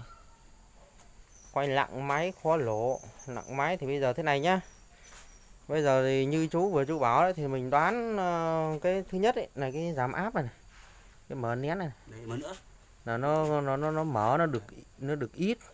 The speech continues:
Speaker 1: nó mở, mở khe hở lấm của nó, nó được ít, đâm ra nó, nó, nó quay nó nặng, hơi nặng một tí.
Speaker 2: Đấy, đấy, trùng.
Speaker 1: Hoặc dây, dây trùng quá, à, dây thì lệch nữa.
Speaker 2: Ừ.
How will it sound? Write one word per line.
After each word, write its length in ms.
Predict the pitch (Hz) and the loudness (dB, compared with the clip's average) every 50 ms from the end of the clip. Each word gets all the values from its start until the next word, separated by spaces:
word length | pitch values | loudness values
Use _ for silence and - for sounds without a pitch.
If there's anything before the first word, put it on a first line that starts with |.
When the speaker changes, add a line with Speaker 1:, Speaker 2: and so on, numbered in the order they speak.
| - - - | -20 -20 -16
Speaker 1:
nó 80 | 160 151 147 139 | -14 -12 -10 -8
mở, 340 | 117 110 113 123 135 147 147 | -6 -6 -4 -4 -4 -4 -2
mở 240 | 131 107 107 123 | 0 2 0 0
khe 180 | 123 - 156 147 | 2 4 4 4
hở 220 | 135 123 113 117 | 4 6 6 6
lấm 260 | 131 143 156 190 262 285 | 8 8 8 8 6 2
của 100 | - 123 | 0 0
nó, 120 | 135 147 | 0 0
nó 120 | 160 165 | 0 0
được 260 | 160 147 135 120 110 - | -2 -2 -6 -10 -8 -6
ít, 240 | - 175 202 226 - - | -4 -2 -2 -4 -4 -6
đâm 200 | - 139 135 135 | -6 -6 -6 -4
ra 100 | 135 131 | -4 -6
nó, 140 | 120 117 120 | -6 -6 -6
nó, 240 | 127 139 147 147 147 147 147 - - - - - - - - - - - - - | -6 -6 -6 -6 -6 -8 -10 -14 -16 -20 -20 -20 -20 -20 -20 -20 -20 -20 -12 -8
nó 100 | 139 143 - | -8 -8 -6
quay 180 | - 147 139 135 | -6 -6 -6 -4
nó 180 | 139 143 147 147 | -4 -4 -6 -2
nặng, 240 | 147 151 160 - - - - - - - - - - - - - - - - - - - - - - - - - - - - - - - | 0 0 0 0 -2 -12 -20 -20 -20 -20 -20 -20 -20 -20 -20 -20 -20 -20 -20 -20 -20 -20 -20 -20 -20 -20 -20 -20 -20 -20 -20 -14 -6 -4
hơi 120 | 147 147 | -4 -2
nặng 220 | 143 139 - - | -2 -4 -6 -8
một 60 | 120 117 - | -10 -8 -6
tí. 240 | - 151 175 202 220 - - | -6 -6 -6 -6 -10 -14 -16
Speaker 2:
Đấy, 100 | - 190 226 220 | -16 -16 -16 -14
đấy, 100 | 214 202 - - | -16 -14 -14 -14
trùng. 120 | - 151 160 - 180 190 202 208 208 - - - - - - - - - - - - - | -14 -14 -16 -16 -16 -16 -16 -18 -20 -20 -20 -20 -20 -20 -20 -20 -20 -20 -20 -20 -16 -12
Speaker 1:
Hoặc 120 | - 113 - - - 110 101 - - - - - - - - - | -12 -12 -12 -14 -20 -20 -20 -20 -20 -20 -20 -20 -20 -20 -12 -8
dây, 220 | 123 123 127 123 | -6 -6 -6 -6
dây 220 | 110 123 123 117 113 | -4 -6 -6 -6 -6
trùng 140 | - 113 104 98 - | -8 -10 -10 -8 -6
quá, 180 | - 143 139 - | -6 -6 -6 -4
à, 120 | - - 107 | -8 -8 -8
dây 180 | 101 117 117 110 - | -6 -6 -8 -8 -8
thì 60 | 104 | -6
lệch 320 | 104 120 123 120 - - | -2 -2 -2 -2 -4 -10
nữa. 120 | 131 123 135 - - - - - - | -10 -10 -12 -12 -16 -20 -20 -20 -16
Speaker 2:
Ừ. 60 | - | -14